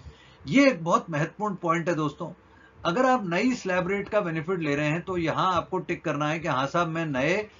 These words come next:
slab rate का benefit ले रहा हूँ या नहीं ले रहा, तो यस या नो जो appropriate है वो चीज आपको applicable tick करना पड़ेगा।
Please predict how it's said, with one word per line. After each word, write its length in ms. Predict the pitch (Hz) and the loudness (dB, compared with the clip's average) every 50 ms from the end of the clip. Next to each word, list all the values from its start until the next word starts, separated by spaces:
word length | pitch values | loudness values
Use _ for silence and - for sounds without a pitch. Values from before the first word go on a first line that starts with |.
| - - | -20 -20
slab 320 | - - 156 156 156 151 | -8 0 2 2 4 4
rate 180 | 165 175 180 175 | 2 0 0 0
का 140 | - - - | 0 0 0
benefit 400 | 143 139 139 147 143 170 180 160 | 0 0 -4 -4 -2 -2 -4 -2
ले 180 | 135 127 123 127 | -2 -2 0 2
रहा 120 | 143 160 | 4 4
हूँ 260 | 175 185 208 240 247 | 4 4 2 0 0
या 120 | 240 226 180 | 0 0 0
नहीं 220 | 143 120 101 85 | 0 -2 -4 -6
ले 80 | 80 82 | -10 -12
रहा, 160 | 82 82 - - _ - - - - | -12 -14 -14 -16 _ -20 -20 -10 -6
तो 80 | 151 127 113 | -6 -4 0
यस 280 | 131 170 208 - - - | 0 0 0 0 -2 -2
या 100 | 214 208 185 | 0 0 0
नो 200 | 170 180 208 208 | 0 -2 -2 -2
जो 140 | 170 180 190 | 0 0 0
appropriate 680 | 165 139 - - 170 180 165 160 160 156 151 143 156 | 0 0 0 0 -2 -2 0 0 -2 -2 -2 0 -2
है 60 | 175 180 | -2 -2
वो 220 | 147 156 175 185 185 | 0 0 0 0 -2
चीज 260 | - 160 165 170 165 | -2 -2 -2 -2 -2
आपको 400 | 143 127 123 - _ 165 185 226 240 214 175 - _ _ - 123 | -2 -4 -6 -4 _ 0 2 2 2 0 -4 -14 _ _ -8 -8
applicable 640 | 110 - - 135 131 - 127 123 151 214 226 202 - - _ _ - - _ _ _ - | -8 -6 -6 -8 -6 -6 -4 -4 -4 -4 -4 -6 -10 -12 _ _ -20 -20 _ _ _ -2
tick 200 | 208 202 - - - | -2 -2 -2 -8 -6
करना 260 | 120 113 117 135 165 | -6 -4 0 0 0
पड़ेगा। 560 | 180 - 113 95 95 90 80 92 104 110 - | 0 0 -6 -6 -6 -8 -6 -4 -4 -4 -4